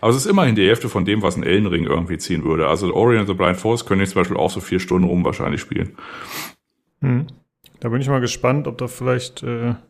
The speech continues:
Speaker 2: auf längere Zeit gesehen irgendwelche Aftermarket-Geschichten rauskommen,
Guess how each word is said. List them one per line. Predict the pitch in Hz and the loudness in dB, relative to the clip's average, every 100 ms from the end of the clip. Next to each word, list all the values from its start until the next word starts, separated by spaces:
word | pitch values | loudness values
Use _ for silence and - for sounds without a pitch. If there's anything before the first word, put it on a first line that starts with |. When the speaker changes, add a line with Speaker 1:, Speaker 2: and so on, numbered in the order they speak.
| _ | _
Speaker 2:
auf | 143 127 | -10 -6
längere | 131 131 120 | 0 0 2
Zeit | - 127 | 0 0
gesehen | 131 113 120 120 123 | -2 -2 0 0 -2
irgendwelche | 123 120 120 117 120 120 | -2 0 0 0 -2 0
Aftermarket-Geschichten | 131 131 127 117 113 113 - - 113 123 | -2 -2 0 0 -2 -6 -10 -8 -4 -2
rauskommen, | 110 113 - 120 120 | 0 0 0 0 0